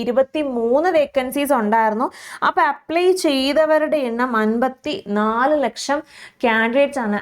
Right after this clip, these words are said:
ആപ്ലിക്കൻസ് ആണ് രണ്ടായിരത്തി ഇരുപത്തിരണ്ടില് എസ് എസ് സി എം ടി എസ് അപ്ലൈ ചെയ്തത്. രണ്ടായിരത്തി ഇരുപത്തിമൂന്നായപ്പോ വേക്കൻസി നല്ല രീതിയിൽ കുറഞ്ഞു. ആ, എന്താണ്, ആയിരത്തി അഞ്ഞൂറ്റി അൻപത്തിയെട്ട് പേര് മാത്രമേ, അല്ല, അത്രയും വേക്കൻസി മാത്രമേ രണ്ടായിരത്തി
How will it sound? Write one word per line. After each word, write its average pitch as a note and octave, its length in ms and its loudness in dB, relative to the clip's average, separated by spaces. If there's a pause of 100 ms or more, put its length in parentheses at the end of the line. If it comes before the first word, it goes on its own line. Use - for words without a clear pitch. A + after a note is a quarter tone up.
(160)
ആപ്ലിക്കൻസ് C#4 600 -2
ആണ് G#3 180 0
രണ്ടായിരത്തി G#3 440 0
ഇരുപത്തിരണ്ടില് G#3+ 760 0 (100)
എസ് - 180 -10
എസ് A3 120 -6
സി C4 60 -4 (200)
എം G#3 80 0 (140)
ടി B3+ 160 0
എസ് - 120 -8 (120)
അപ്ലൈ A#3 280 0 (120)
ചെയ്തത്. A#3+ 320 2 (460)
രണ്ടായിരത്തി D#4+ 340 2 (100)
ഇരുപത്തിമൂന്നായപ്പോ C4 1080 0 (340)
വേക്കൻസി C4 500 0 (160)
നല്ല C4 420 0
രീതിയിൽ C#4 320 -2 (120)
കുറഞ്ഞു. A#3+ 320 0 (340)
ആ, G3+ 80 2 (240)
എന്താണ്, C4 260 0 (280)
ആയിരത്തി D4+ 380 0 (100)
അഞ്ഞൂറ്റി B3+ 300 -2 (100)
അൻപത്തിയെട്ട് A#3+ 560 -2 (100)
പേര് A3 160 2 (140)
മാത്രമേ, A#3 500 0 (480)
അല്ല, A3 120 2 (140)
അത്രയും D4 400 -2
വേക്കൻസി C4+ 440 0 (140)
മാത്രമേ B3 460 -2 (320)
രണ്ടായിരത്തി G#3+ 400 0